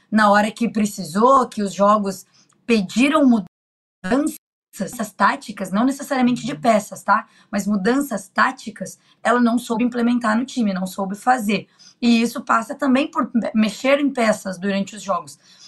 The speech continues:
Ela não soube fazer as alterações que precisava, na hora que precisava. E aí a gente viu um Brasil extremamente engessado. Já falei aqui,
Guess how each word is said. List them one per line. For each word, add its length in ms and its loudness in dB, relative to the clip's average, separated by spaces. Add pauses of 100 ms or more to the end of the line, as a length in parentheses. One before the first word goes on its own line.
(120)
Ela 180 4
não 160 2
soube 580 0 (240)
fazer 300 2
as 80 2
alterações 540 2
que 80 -12
precisava, 680 0
na 160 2
hora 300 2
que 100 -10
precisava. 800 -2 (380)
E 80 2
aí 220 4
a 60 4
gente 260 2
viu 120 0
um 120 6
Brasil 360 2
extremamente 1000 4
engessado. 560 0
Já 120 -14
falei 220 -2 (540)
aqui, 280 -2